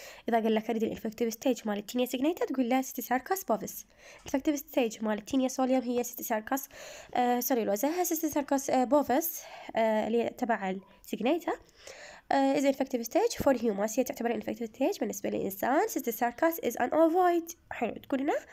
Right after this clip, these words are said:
ovoid بيضاوية وميلكي وايت فولد فلويد، آه، فولد فيسلز، آه، مجارين. آه، يقول لك إنه هي شلون، آه،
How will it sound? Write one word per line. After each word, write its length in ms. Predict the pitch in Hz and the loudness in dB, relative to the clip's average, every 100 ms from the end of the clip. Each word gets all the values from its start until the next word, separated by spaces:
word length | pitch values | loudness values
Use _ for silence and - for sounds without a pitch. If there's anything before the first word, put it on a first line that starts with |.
| - - - | -18 -18 0
ovoid 400 | 254 220 220 226 | 0 4 2 4
بيضاوية 520 | 220 220 208 285 330 403 508 | 2 2 2 4 4 4 0
وميلكي 420 | 254 381 508 339 | 0 0 0 2
وايت 320 | 320 339 339 | 4 6 4
فولد 400 | 339 285 302 285 - - - _ _ _ _ - _ - - - - | 2 4 4 2 -6 -20 -20 _ _ _ _ -20 _ -18 -16 -10 -6
فلويد، 300 | 262 277 320 | 2 6 6
آه، 180 | - 240 | 6 4
فولد 260 | 233 330 294 | 6 4 4
فيسلز، 460 | 277 240 320 359 | 2 4 2 2
آه، 120 | 262 247 | 0 2
مجارين. 400 | 277 240 233 269 - | 4 2 2 -2 0
آه، 20 | |
يقول 260 | 262 269 302 | 2 4 2
لك 180 | 294 285 | 2 2
إنه 100 | 302 | 2
هي 300 | 339 339 330 - - - | 4 2 2 -6 -18 -12
شلون، 380 | - 311 349 311 | 0 2 4 4
آه، 460 | 254 226 214 214 | 4 2 2 0